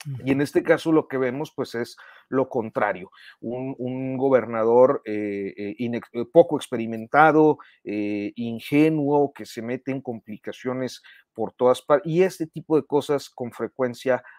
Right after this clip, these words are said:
Speaker 2: acaban, acaban mal. Eh, entonces, eh, pues eso es lo que veo, eh, en este momento en el caso de Veracruz, con este asunto y con otros, pero bueno, en
Speaker 1: Ujú.
Speaker 2: particular con este,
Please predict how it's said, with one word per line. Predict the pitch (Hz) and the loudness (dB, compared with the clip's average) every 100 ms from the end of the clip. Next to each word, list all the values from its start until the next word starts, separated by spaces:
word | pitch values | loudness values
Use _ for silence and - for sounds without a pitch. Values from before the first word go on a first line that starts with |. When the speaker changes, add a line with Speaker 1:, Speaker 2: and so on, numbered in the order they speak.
| _ | _
Speaker 2:
acaban, | 104 - 123 117 113 113 113 _ | -4 -2 2 2 2 0 -6 _
acaban | 107 - 120 131 156 | -8 0 4 4 4
mal. | 202 180 - _ - - - | 6 6 4 _ -20 -20 -10
Eh, | 110 120 117 113 - | -4 0 0 -2 -4
entonces, | 127 123 160 156 151 156 - - _ | -8 -4 -2 -2 0 -4 -4 -14 _
eh, | 123 131 | -6 -6
pues | - 151 | -2 -2
eso | 185 - 214 | -2 -4 -4
es | |
lo | 208 185 | -2 -2
que | - 117 | -4 -2
veo, | 127 131 127 - _ | 0 2 0 -2 _
eh, | 104 104 - | -10 -10 -10
en | 110 117 | -12 -12
este | 117 131 | -12 -10
momento | 127 117 113 - | -10 -8 -10 -8
en | 120 | -8
el | 107 - | -8 -8
caso | 113 - 120 | -8 -4 -4
de | |
Veracruz, | 110 101 - 131 - | -4 -6 -6 -10 -4
con | 139 170 | -4 -2
este | 220 226 | -2 -2
asunto | 180 196 190 202 | -2 -4 -4 -6
y | |
con | - 151 147 | 0 2 2
otros, | 131 104 - - | 0 -2 -14 -6
pero | 113 | 0
bueno, | 135 127 | 0 0
en | 120 | -2
Speaker 1:
Ujú. | 143 | -4
Speaker 2:
particular | 120 143 120 135 147 170 | -6 -8 -12 -2 0 0
con | 156 151 | -4 -6
este, | 156 - 185 | -6 -6 -8